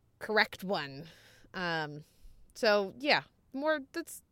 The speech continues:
you know, just, let's change things up a little bit. Just, uh, quirk here, like, like the, like on, in the episode with the funeral where she, like, couldn't handle dead bodies, you know,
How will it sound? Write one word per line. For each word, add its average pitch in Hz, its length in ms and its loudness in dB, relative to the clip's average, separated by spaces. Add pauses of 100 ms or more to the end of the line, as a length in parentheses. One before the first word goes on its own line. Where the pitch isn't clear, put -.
(240)
you 311 80 0
know, 190 340 0
just, 311 220 -18 (280)
let's - 260 -6 (120)
change 349 280 0
things 285 220 0
up 226 200 4
a 202 40 -4
little 185 200 2
bit. 254 100 -2
Just, 453 240 -6
uh, - 120 0 (100)
quirk 359 300 0
here, 302 200 0
like, 339 160 4 (260)
like 349 140 0
the, 330 140 0 (120)
like 339 160 -2
on, 320 200 2
in 311 100 -2
the 302 80 0
episode 285 180 -2
with 262 80 -4
the 254 60 0
funeral 226 500 2 (280)
where 220 120 4
she, 226 360 2
like, 196 220 2 (440)
couldn't 240 220 4
handle 226 260 2
dead 190 220 2
bodies, 180 440 4
you 185 60 -4
know, 160 260 -2